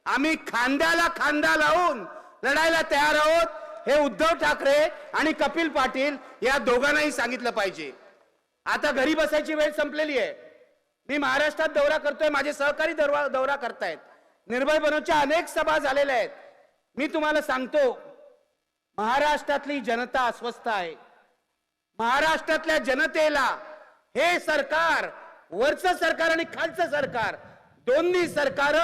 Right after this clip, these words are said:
नको आहेत, त्यांना नकार द्यायचा आहे. पण नकार देण्यासाठी जी एक व्यवस्था पाहिजे पर्यायी, ती व्यवस्था कोण निर्माण करणार, हा प्रश्न आहे आणि हा नवा पक्ष महाविकास आघाडीला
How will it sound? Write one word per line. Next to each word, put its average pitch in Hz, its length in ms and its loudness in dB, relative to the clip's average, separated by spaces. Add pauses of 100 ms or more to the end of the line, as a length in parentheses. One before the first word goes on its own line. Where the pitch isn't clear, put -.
(340)
नको 233 320 -4
आहेत, 285 580 2 (800)
त्यांना 294 280 0
नकार 320 460 0
द्यायचा 311 340 0
आहे. 185 260 -4 (600)
पण 254 140 -2
नकार 233 440 0
देण्यासाठी 233 840 -4 (520)
जी 269 120 -2
एक 294 160 2
व्यवस्था 294 420 2
पाहिजे 269 360 0
पर्यायी, 220 560 -2 (600)
ती 311 200 0
व्यवस्था 285 680 0 (640)
कोण 311 360 2
निर्माण 247 360 0
करणार, 226 440 -2 (400)
हा 233 120 0
प्रश्न 247 380 -6
आहे 175 340 -2 (680)
आणि 214 140 -4
हा 220 180 0
नवा 240 320 2
पक्ष 294 360 -2 (640)
महाविकास 269 680 0
आघाडीला 220 640 0